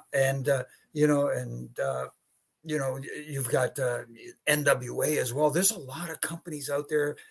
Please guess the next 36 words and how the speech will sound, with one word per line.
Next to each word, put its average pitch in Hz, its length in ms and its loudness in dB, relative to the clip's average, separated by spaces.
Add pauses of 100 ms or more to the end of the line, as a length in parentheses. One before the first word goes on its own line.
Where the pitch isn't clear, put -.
M 160 160 6
L 151 160 8
W 156 640 2
is, 143 300 0
uh, 147 120 -2 (100)
i-, 139 200 -8
is 139 360 -6
all 139 180 -2
right 151 240 0
as 123 140 -8
well. 156 380 -4
You 143 80 -8
know 151 120 0
what 143 100 0
I 135 60 0
mean? 147 240 0
So, 131 280 0 (440)
uh, 139 220 0 (380)
is 165 200 4
there 170 160 4
enough 151 280 0
room 160 200 0
out 156 140 -2
there? 160 280 2
And 147 120 -4
are, 170 300 4 (500)
you 139 120 -4
know, 123 240 -8 (120)
television 151 500 0
stations 139 600 -2
actively 135 440 -2
looking 139 460 0
to 123 200 -6
expand 131 480 -2
their 120 140 -6
wrestling, 113 640 -4